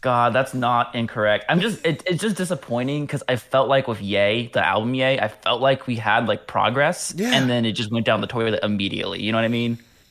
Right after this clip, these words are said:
Speaker 2: Oh my God.
Speaker 1: 'Cause that,
Speaker 2: Yeah.
Speaker 1: I, I, I watch a lot of YouTube reviewers, and I think the best review I've ever saw of it. Have you heard of someone called Rough Criminal?
Speaker 2: I have not, no.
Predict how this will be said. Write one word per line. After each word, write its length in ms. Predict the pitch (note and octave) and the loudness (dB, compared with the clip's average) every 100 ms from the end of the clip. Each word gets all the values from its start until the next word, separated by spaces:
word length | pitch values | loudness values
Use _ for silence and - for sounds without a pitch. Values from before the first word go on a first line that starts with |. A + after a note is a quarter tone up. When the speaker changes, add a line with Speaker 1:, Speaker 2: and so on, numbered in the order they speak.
| _ _ | _ _
Speaker 2:
Oh 160 | C#3 C#3 | -6 -6
my 160 | B2 A#2 | -6 -8
God. 100 | B2+ | -4
Speaker 1:
'Cause 120 | C3 | 0
that, 420 | D3 D#3 - - | 2 2 -2 -10
Speaker 2:
Yeah. 200 | - C#3+ | -2 0
Speaker 1:
I, 120 | D3 D3+ | 4 2
I, 320 | C#3 - C#3+ | 2 -2 0
I 40 | D3+ | 2
watch 240 | D#3 D#3 | 2 2
a 40 | |
lot 140 | D#3+ B2+ | 2 0
of 40 | |
YouTube 320 | G#2 G#2 - A2 | -2 -6 -8 -8
reviewers, 500 | F#2+ G#2 G#2 G2+ F#2+ | -4 -2 -2 -2 -2
and 240 | A2 G2+ | 0 0
I 60 | G2+ | 0
think 280 | C3 C3 | -2 -4
the 80 | - | -4
best 300 | A#2 A#2 A#2 | 0 0 0
review 200 | A#2+ A2+ | -4 -2
I've 60 | G#2 | 2
ever 160 | G#2+ | 2
saw 160 | G#2+ G2+ | 2 0
of 60 | G2+ | 0
it. 60 | |
Have 100 | A2+ | -2
you 60 | A2 | -4
heard 160 | D3 D3 | -2 -2
of 80 | |
someone 240 | C#3+ B2+ A#2+ | -2 -2 -2
called 200 | A2 G2 | -2 0
Rough 220 | G#2 - | -2 -2
Criminal? 500 | - G#2 A#2 C3 D#3 _ _ _ _ | -4 0 0 -2 -4 _ _ _ _
Speaker 2:
I 100 | C3+ | -4
have 140 | C3+ | -2
not, 320 | A#2+ A#2+ D3+ F2 | -4 -4 -4 -6
no. 380 | G#2 C3 D#2+ | -10 -10 -12